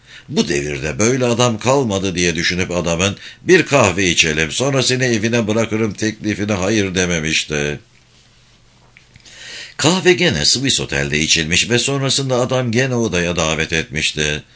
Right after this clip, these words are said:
"Yarın sabah erken çekimim var, başka sefere." falan cevaplarından pek anlamıyordu adam.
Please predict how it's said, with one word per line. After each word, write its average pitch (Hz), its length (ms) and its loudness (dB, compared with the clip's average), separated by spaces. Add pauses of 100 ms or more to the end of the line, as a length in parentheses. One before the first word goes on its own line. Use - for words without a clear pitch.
(460)
"Yarın 185 340 0
sabah 123 420 2
erken 170 440 0
çekimim 117 560 0
var, 117 220 0
başka 170 280 0
sefere." 107 460 0
falan 90 420 -2
cevaplarından 98 760 -2
pek 98 220 -2
anlamıyordu 98 640 -2
adam. 80 380 -2